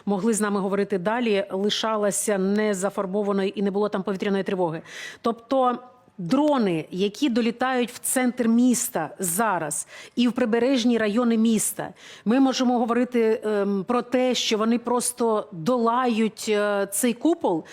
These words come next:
чи ми говоримо про те, що не буде ніколи стовідсоткового захисту?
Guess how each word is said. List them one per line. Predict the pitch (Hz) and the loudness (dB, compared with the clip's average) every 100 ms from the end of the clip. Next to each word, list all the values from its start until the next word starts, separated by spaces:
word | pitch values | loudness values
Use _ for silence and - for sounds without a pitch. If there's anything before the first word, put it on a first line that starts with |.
| - - | -18 -8
чи | - 247 | 0 4
ми | 233 | 4
говоримо | 302 262 247 277 247 240 | 4 2 2 4 4 2
про | 233 226 226 | 0 0 0
те, | 254 254 | 0 0
що | - - - 240 233 226 226 | 0 -2 0 2 2 0 0
не | 226 247 | 2 2
буде | 226 214 202 | 0 2 2
ніколи | 202 226 262 247 226 - - | 0 0 2 2 0 -4 -16
стовідсоткового | - - 269 220 - 226 - 233 220 202 202 | -8 -2 0 0 0 -4 -2 0 2 2 0
захисту? | 208 202 - 160 - - - | 0 -2 -2 -4 -6 -8 -16